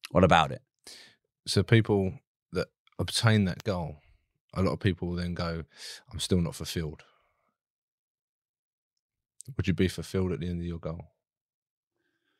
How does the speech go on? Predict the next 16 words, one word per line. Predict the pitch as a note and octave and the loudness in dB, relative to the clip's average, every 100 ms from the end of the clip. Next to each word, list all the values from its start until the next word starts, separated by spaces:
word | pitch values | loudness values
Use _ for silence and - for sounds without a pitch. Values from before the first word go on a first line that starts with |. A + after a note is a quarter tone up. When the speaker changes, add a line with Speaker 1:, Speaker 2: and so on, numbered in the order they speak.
| _ _ _ _ _ _ _ _ _ _ | _ _ _ _ _ _ _ _ _ _
Speaker 1:
I, | B2 - | 6 8
I | B2+ | 8
think | F3 F3 | 8 8
it | E3+ | 6
depends | - D3 B2+ | 8 8 10
on | B2+ A#2+ A#2 - _ _ _ _ _ _ _ _ _ _ _ _ - | 8 6 4 0 _ _ _ _ _ _ _ _ _ _ _ _ 0
how | A2+ C3 | 8 10
you're | B2+ A2+ | 10 8
defining | A2+ - A#2 A2 G#2 | 4 4 6 6 6
your | F#2 E2 | 4 4
goal. | F2+ C2+ - G#2+ - _ _ _ _ _ _ _ _ _ _ _ | 4 4 2 -10 -16 _ _ _ _ _ _ _ _ _ _ _
So | - A2+ F#2 F2 G2 - _ | 4 8 8 6 2 -10 _
if | C#3 B2 | 4 6
there | C#3+ C3+ A#2+ | 6 6 6
is | A2 G2+ - | 4 4 2
this | F2+ - | 0 -2